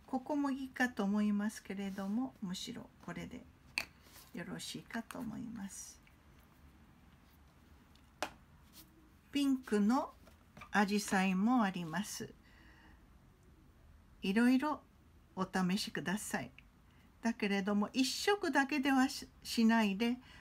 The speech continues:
必ず三色で今日のように混ぜて描きますと、非常に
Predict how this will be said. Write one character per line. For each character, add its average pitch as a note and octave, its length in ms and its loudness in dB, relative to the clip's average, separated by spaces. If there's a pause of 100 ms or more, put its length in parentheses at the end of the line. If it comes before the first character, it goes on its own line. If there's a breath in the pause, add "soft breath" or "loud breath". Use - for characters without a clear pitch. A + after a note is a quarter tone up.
(100)
必 C4+ 180 4 (340)
ず B3+ 140 2
三 G4 340 2
色 A3+ 360 2
で F3+ 240 -2 (440 loud breath)
今 G#3+ 180 6
日 F#3+ 60 4
の F#3 120 0
よ F3+ 280 0
う - 20 -4
に A#3+ 260 0 (520 loud breath)
混 G#3+ 180 8
ぜ F#3 200 0 (120)
て D#4 220 0 (240)
描 F#3+ 280 2
き - 160 -6
ま F3 200 2
す - 180 -8
と、 B3 260 -2 (360 loud breath)
非 A#3 180 2
常 F4 300 0
に E4+ 260 -6